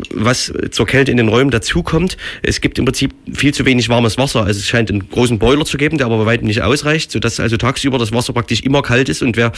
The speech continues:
also warm duschen möchte, was sich ja regelrecht anbietet, wenn es schon, so schon überall kalt ist, der muss dann das nachts tun, wenn praktisch, äh, ja, wenn man <laughs> normalerweise schläft.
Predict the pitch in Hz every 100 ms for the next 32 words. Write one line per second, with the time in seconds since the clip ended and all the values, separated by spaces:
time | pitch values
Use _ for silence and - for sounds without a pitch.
0 | - - - 107 107 110 110 120 131 143
1 | 151 165 - - - - - 98 107 107
2 | 104 104 - 113 127 147 147 131 120 -
3 | 123 107 123 139 123 131 113 - 143 147
4 | - - - - - 117 127 - 120 -
5 | 113 117 143 - - - 117 139 123 117
6 | 110 123 - 120 - 113 110 107 110 98
7 | 104 110 117 165 127 117 120 123 127 139
8 | 110 101 -